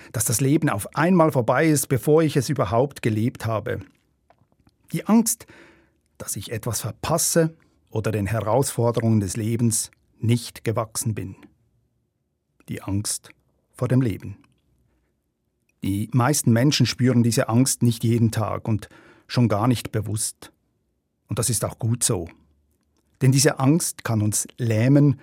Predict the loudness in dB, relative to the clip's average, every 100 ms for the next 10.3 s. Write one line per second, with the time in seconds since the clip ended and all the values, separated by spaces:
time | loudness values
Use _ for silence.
0 | -12 -20 _ _ _ -6 -2 -2 0 0
1 | 0 -8 -12 -14 _ _ _ _ _ _
2 | _ _ _ _ _ _ _ _ _ _
3 | -6 0 2 2 2 4 2 2 2 2
4 | 2 0 0 -4 -2 -2 0 2 2 2
5 | -2 -6 -10 -6 -4 -4 -2 -4 -4 -4
6 | -6 -12 -20 _ _ _ _ _ _ -2
7 | 2 4 4 0 _ _ _ _ -6 -4
8 | 0 0 0 0 -4 -12 -20 -20 _ _
9 | _ _ _ _ _ _ -12 -8 -8 -10
10 | -10 -8 -8